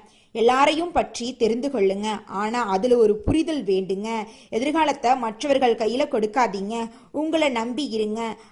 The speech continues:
அப்படின்னு ஆசிரியர் எச்சரிக்கிறாருங்க. பல வருடங்களா நம்பிய உறவுகளை கூட மாறுங்க. ஆனா உங்களை நீங்க நம்புனீங்கன்னா நீங்க எப்பவுமே ஏமாற மாட்டீங்க. உங்களுக்கு சக்சஸ் கண்டிப்பா இருக்குங்க.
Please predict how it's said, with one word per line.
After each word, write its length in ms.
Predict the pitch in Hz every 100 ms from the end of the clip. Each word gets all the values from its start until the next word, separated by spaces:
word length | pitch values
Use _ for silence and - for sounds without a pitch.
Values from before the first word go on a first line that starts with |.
| -
அப்படின்னு 360 | 240 226 226 311
ஆசிரியர் 520 | - 214 - 269 240 208
எச்சரிக்கிறாருங்க. 760 | 277 262 262 220 214 214 233 226 - _
பல 280 | - 254 269
வருடங்களா 720 | 247 254 302 294 247 233 277 285
நம்பிய 500 | - 240 262 285 294
உறவுகளை 560 | 233 233 254 277 240 233
கூட 340 | 247 240 311 - _ 208
மாறுங்க. 440 | 214 240 277 208 214 196 208
ஆனா 560 | - 220 214 214 240 - -
உங்களை 360 | 254 294 330
நீங்க 360 | 302 254 220 214
நம்புனீங்கன்னா 640 | 247 277 247 214 214 247
நீங்க 320 | 240 240 226
எப்பவுமே 380 | 226 - 285 262
ஏமாற 480 | 285 220 220 226 233
மாட்டீங்க. 380 | 226 208 196 226
உங்களுக்கு 360 | 220 220 214 320
சக்சஸ் 320 | 262 - 277
கண்டிப்பா 480 | 214 208 208 247 240
இருக்குங்க. 600 | 208 208 208 202 226 208